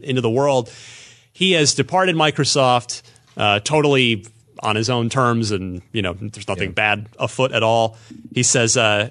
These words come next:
Speaker 1: on Twitter, "Today is a crazy day. I've made the decision after eighteen years to leave Microsoft. To say it's been a once-in-a-lifetime experience is an understatement. The team at Xbox has meant so much to me, and I'll be cheering them on. There is so much great stuff still to come." So,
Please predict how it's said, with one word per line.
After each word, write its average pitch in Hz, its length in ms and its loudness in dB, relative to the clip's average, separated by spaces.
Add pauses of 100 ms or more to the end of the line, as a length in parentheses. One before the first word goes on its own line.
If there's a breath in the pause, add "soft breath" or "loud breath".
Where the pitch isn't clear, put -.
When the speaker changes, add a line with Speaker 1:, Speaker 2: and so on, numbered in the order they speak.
Speaker 1:
on 123 140 0
Twitter, 117 260 0
"Today 190 280 -2
is 208 120 0
a 165 40 -2
crazy 202 340 0
day. 151 220 2
I've 131 200 0
made 160 180 2
the 180 60 0
decision 147 400 0
after 120 240 -2
eighteen 151 420 0
years 110 440 0 (340 soft breath)
to 107 100 -10
leave 117 280 0
Microsoft. 107 640 -4
To 117 120 -4
say 120 300 0
it's 107 120 -4
been 117 140 -4
a 98 60 -2
once-in-a-lifetime 131 840 0
experience 113 460 0
is 107 140 -2
an 95 100 -6
understatement. 127 600 0 (340 loud breath)
The 120 80 -2
team 147 220 2
at 139 60 2
Xbox 120 440 0
has 110 140 -4
meant 101 180 -2
so 131 160 2
much 123 200 0
to 120 60 0
me, 117 100 2
and 107 80 2
I'll 101 80 2
be 101 100 -2
cheering 127 360 0
them 117 120 0
on. 95 320 -2
There 104 120 -2
is 95 80 -2
so - 280 2
much 104 280 -2 (240 soft breath)
great 107 260 0
stuff 95 300 -2
still 98 240 -2
to 101 80 -6
come." 87 300 -6
So, 92 240 -2